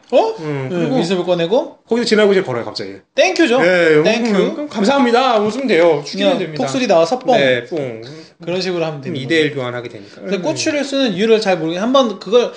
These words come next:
Speaker 1: "아, 이 사람이
Speaker 2: 음.
Speaker 1: 남한테 쓰는 거를 발견을 하고
Speaker 2: 음.
Speaker 1: 엄청 좋았나 보다, 기분이."
Speaker 2: 그래가지고 그 모든 여섯 개의 덱 중에 이 사람 혼자만 씁니다.
Speaker 1: 아, 꼬치를.
Speaker 2: 칠이 덱.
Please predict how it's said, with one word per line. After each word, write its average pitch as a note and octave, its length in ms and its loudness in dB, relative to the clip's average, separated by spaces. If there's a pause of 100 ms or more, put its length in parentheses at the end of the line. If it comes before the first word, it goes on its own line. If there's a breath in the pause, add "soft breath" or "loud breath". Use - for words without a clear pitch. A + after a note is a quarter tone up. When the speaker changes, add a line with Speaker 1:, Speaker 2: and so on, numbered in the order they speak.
(160 loud breath)
Speaker 1:
"아, D#3 200 -4
이 C#3 280 -10
사람이 E3+ 800 -2
Speaker 2:
음. C3 220 -12
Speaker 1:
남한테 F#3+ 400 -4
쓰는 G3 280 -6
거를 E3 540 -2
발견을 D3+ 640 -4
하고 E3 380 -6
Speaker 2:
음. B2 220 -10
Speaker 1:
엄청 D3+ 280 -10
좋았나 C3 280 -12
보다, B2+ 140 -12
기분이." A2+ 320 -14
Speaker 2:
그래가지고 C#3+ 720 -4 (160)
그 E3 540 0 (140)
모든 F#3 840 0 (500)
여섯 E3+ 280 -2
개의 E3 160 4
덱 C#3 140 -4
중에 D#3 420 -8 (180)
이 D3+ 100 -10
사람 F3 280 0
혼자만 G3+ 300 -2
씁니다. G#2+ 420 -12
Speaker 1:
아, A#2 220 -14
꼬치를. D3+ 400 -8
Speaker 2:
칠이 D#3 100 -2
덱. A2 240 -8